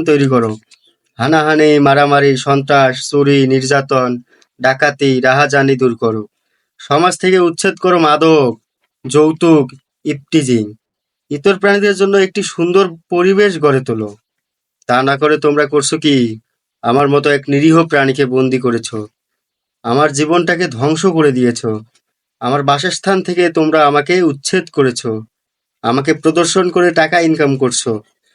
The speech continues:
হায় রে মানুষ! আচ্ছা, তোমাদেরকে বন্দি করে আমরা যদি তোমাদের জায়গায় থাকতাম, তাহলে তোমাদের কেমন লাগতো?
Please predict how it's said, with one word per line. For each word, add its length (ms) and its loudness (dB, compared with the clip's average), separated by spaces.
হায় 180 0
রে 180 2
মানুষ! 680 2
আচ্ছা, 280 -6
তোমাদেরকে 580 2
বন্দি 360 0
করে 260 2
আমরা 260 2
যদি 220 2
তোমাদের 440 0
জায়গায় 380 0
থাকতাম, 440 -2
তাহলে 260 -2
তোমাদের 380 0
কেমন 300 -2
লাগতো? 340 -2